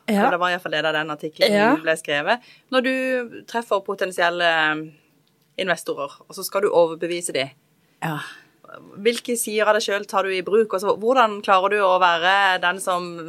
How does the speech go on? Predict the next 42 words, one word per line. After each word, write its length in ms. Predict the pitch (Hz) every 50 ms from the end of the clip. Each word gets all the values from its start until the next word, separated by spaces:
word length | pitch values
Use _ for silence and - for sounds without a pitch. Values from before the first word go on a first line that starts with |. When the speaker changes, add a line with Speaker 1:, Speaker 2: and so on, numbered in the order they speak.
| 170 165 170 - - _ - _ - - - _ _ -
Speaker 2:
får 160 | - 208 208
de 80 | 208 202
til 140 | - 202
å 40 | 185
tro 180 | - - 262 339
på 80 | - 311
dere? 240 | 226 185 160 160 165 160 156 _ _ - _ _ _ _ _ _ _ _ _ _ _ - -
Speaker 1:
Jeg 300 | 62 - 53 185 185 -
tror, 320 | - - 185 185 185 180
eh, 220 | 185 175 170 170 170
veldig 280 | 165 165 170 170 185 180
mye 180 | 185 170 170
av 60 | 170 160
det 80 | 165 170
har 120 | 180 175
kommet 360 | 170 - - 170 175 165 170
med 200 | 170 170 160 - - -
alderen, 520 | - 160 185 220 214 226 202 196 185 175 -
faktisk, 460 | - 180 - - - 185 - - -
at 140 | 190 - -
jeg 580 | 180 175 175 170 165 165 165 165 165 165 165
på 40 | -
en 60 | 175
måte 260 | 170 165 170 175 165 165 _ _ 208 - _ -
har 220 | 185 165 165 170
en 140 | 175 175 175
ro 300 | 170 175 175 170 180 175 175
i 60 | 170
meg 180 | 170 165 156 147
selv. 400 | - - 190 196 208 196 185 190 _ _ _ _ _ _ _ _ _ _ _ -
Så 160 | - - 180
når 100 | 175 165
jeg 80 | 165 165
var 240 | 170 170 160 160 -
femogtyve, 640 | - - 185 165 165 165 147 - - 170 175 175 180
så 120 | 180 - 180
trodde 280 | - - - 170 175 170
jeg 40 | 175
at 80 | 165 -
jeg 100 | 185 175
måtte 260 | 175 170 165 - 170
ha 320 | - - 175 165 165 165